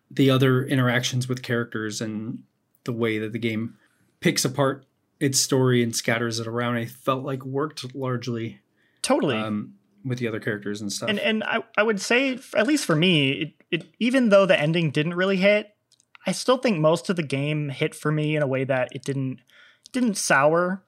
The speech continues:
Speaker 2: the rest of the game. Like, I think still, like, the, the self, 'cause it did wrap up, like, the general mystery of what was happening and the arcs of, of, uh, characters like, you know, like the Hound and, and Thomas, like, and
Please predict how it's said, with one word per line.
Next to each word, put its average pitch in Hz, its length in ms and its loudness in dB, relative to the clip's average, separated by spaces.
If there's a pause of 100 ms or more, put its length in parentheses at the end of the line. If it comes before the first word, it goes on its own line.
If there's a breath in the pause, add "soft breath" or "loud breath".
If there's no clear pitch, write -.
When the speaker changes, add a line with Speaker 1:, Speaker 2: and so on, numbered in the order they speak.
Speaker 2:
the 196 80 -4
rest 202 240 2
of 196 60 -6
the 196 60 -2
game. 214 480 2 (580)
Like, 160 180 2
I 131 120 0
think 165 220 -2
still, 165 280 0
like, 143 240 2
the, 143 140 -2
the 135 280 -4
self, - 600 2 (500)
'cause 190 160 4
it 160 140 0
did 262 180 4
wrap 156 280 4
up, 139 200 0
like, 123 280 -2 (160)
the 135 120 0
general 131 320 0
mystery 127 300 -6
of 117 60 -6
what 120 100 -4
was 117 100 -8
happening 139 580 -2
and 127 140 -6
the 117 60 -4
arcs 135 440 -2
of, 127 320 -4
of, 127 380 -8 (640 soft breath)
uh, 120 440 0
characters 131 500 0
like, 123 300 0
you 139 80 -6
know, 120 340 0
like 117 220 -2
the 123 60 -12
Hound 117 500 -4
and, 117 240 -10
and 123 160 -10
Thomas, 117 580 -6
like, 120 240 -4
and 113 320 -8